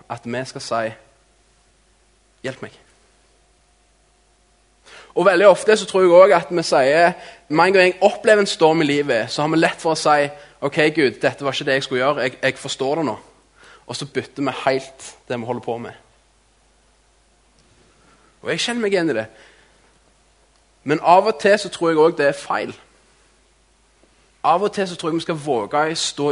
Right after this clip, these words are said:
i, så at det faktisk Gud kan få gjøre noe med den stormen vi står i. Og at ikke vi alltid bare hopper av, fordi nå ble det stormfullt, og Gud, han er ikke for storm. Derfor stiller han alt. Og hvis jeg er, kjenner på det,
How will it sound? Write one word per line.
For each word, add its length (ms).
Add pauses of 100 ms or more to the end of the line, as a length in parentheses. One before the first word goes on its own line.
i, 140 (400)
så 100
at 80
det 80
faktisk 540
Gud 180
kan 140
få 100
gjøre 320
noe 140
med 100
den 120
stormen 420
vi 100
står 300
i. 80 (1300)
Og 100
at 80
ikke 160
vi 80
alltid 220
bare 320 (880)
hopper 340
av, 300 (100)
fordi 240
nå 160
ble 160
det 80
stormfullt, 640
og 140
Gud, 400
han 100
er 80
ikke 140
for 180
storm. 300 (580)
Derfor 240
stiller 320
han 80
alt. 460 (560)
Og 100
hvis 160
jeg 160
er, 160
kjenner 400
på 80
det, 220